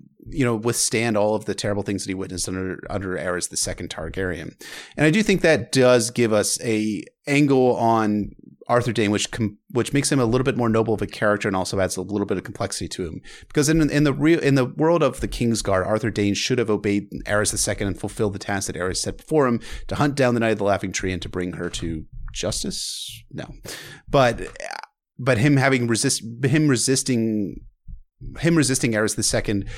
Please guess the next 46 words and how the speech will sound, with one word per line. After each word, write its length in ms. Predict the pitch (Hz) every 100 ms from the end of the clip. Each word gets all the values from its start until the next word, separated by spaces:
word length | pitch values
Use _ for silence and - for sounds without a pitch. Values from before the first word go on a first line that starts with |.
| - - _
then 280 | 131 139 139
puts 440 | - 143 - -
us 300 | - 127 120
in 80 | 127
the 60 | 110
mindset 400 | 104 104 - 101
that 140 | 107
Arthur 380 | 76 104 101 104
Dayne 480 | 95 98 98 95 90 - - -
is 180 | 104
finally, 360 | - 120 113 110
like, 180 | 104 107
rebelling 480 | 110 92 104 104 101
against 400 | 92 101 92 -
all 240 | 98 95
of 80 | 95
the 100 | 101
atrocities 480 | 92 - 95 - 90
that 120 | 95
he 60 | 92
watched 260 | 95 -
Aerys 280 | 101 98 -
the 60 | 92
Second 360 | - - 95
commit. 340 | - 107 95 - -
And 80 | 107
of 80 | 107
course, 240 | 143 131
there 160 | - 107
afterwards, 500 | 107 120 110 110 - - - - - _
it 140 | 113
is 120 | 101
Arthur 280 | - 113 107
Dayne 180 | 104 107
who 80 | 107
is 100 | 101
at 180 | 107 107
the 40 |
Tower 240 | 113 107 104
of 120 | 98
Joy 260 | 113 104
and 100 | 98
not 240 | 98 113 110
on 240 | 117 117 110
the 80 |
Trident, 480 | 104 - 104 98 95